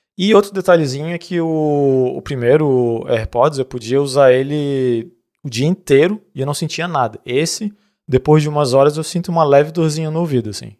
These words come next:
Porque ele tá encostando nos lugarzinho meio diferente do outro. Eu não sei se é algo que eu tô, se eu,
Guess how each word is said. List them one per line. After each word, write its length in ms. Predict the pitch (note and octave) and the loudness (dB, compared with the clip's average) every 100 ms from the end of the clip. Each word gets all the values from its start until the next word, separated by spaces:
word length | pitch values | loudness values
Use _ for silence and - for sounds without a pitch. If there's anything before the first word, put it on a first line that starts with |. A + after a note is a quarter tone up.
| _ | _
Porque 160 | - A#2 | -10 -8
ele 80 | |
tá 140 | G#2+ B2+ | -2 -4
encostando 460 | B2 A#2+ - C3 | -4 -8 -4 -4
nos 220 | B2+ B2+ A#2+ | -4 -8 -6
lugarzinho 600 | B2+ B2 A#2 A2+ B2 B2+ | -2 0 0 -6 -8 -6
meio 420 | C3 C3 B2+ B2 | -4 -2 0 -2
diferente 520 | A2 - B2+ B2 - | -4 -2 0 -2 -8
do 100 | B2+ | -6
outro. 220 | A2 - _ _ - | -8 -8 _ _ -12
Eu 60 | |
não 120 | A2+ | -10
sei 180 | A2 B2+ | -2 -2
se 140 | B2 A#2+ | -2 0
é 40 | |
algo 260 | A#2+ A#2 A#2 | 0 2 -2
que 120 | A#2 | -6
eu 40 | A#2+ | -8
tô, 720 | B2 A#2+ A2+ A2 G#2+ G#2+ A2+ - - | -4 -2 -2 -2 -6 -10 -12 -14 -16
se 120 | - - | -14 -12
eu, 240 | - D#3 | -12 -14